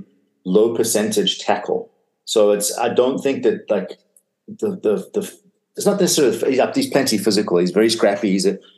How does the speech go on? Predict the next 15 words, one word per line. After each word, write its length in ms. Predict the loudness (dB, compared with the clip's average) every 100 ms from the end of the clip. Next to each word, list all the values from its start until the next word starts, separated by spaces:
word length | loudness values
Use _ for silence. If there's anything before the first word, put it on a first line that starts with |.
| _ -4
he 100 | 2
gets 240 | 2 2
about, 460 | 2 4 2 -2 2
throws 200 | 2 2
and 80 |
puts 140 | -2 -2
himself 300 | 0 0 0
about, 400 | 2 4 2 0
but 260 | -2 -4 _ _ _
he's 180 | -4 0
not, 360 | 2 2 0 -4
I 60 |
don't 180 | -2 -2
think 140 | -2 -2
he's 240 | -2